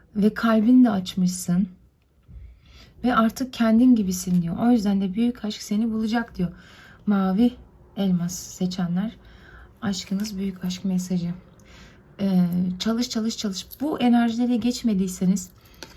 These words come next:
çalışmanız, yani bu, geçebilmek için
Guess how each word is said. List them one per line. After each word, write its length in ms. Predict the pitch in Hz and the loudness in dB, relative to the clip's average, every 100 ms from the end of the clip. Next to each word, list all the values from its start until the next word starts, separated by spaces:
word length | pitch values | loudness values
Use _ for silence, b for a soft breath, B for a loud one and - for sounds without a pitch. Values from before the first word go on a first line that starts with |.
| B B B B | B B B B
çalışmanız, 680 | - 240 240 - 233 233 208 - | -2 0 0 4 4 4 0 -4
yani 260 | 202 196 208 - | -2 -2 -2 -4
bu, 300 | 196 - 220 185 | -6 -6 -6 -2
geçebilmek 580 | 202 208 233 226 240 254 | 0 0 0 4 4 2
için 340 | 240 - 220 | -4 0 -2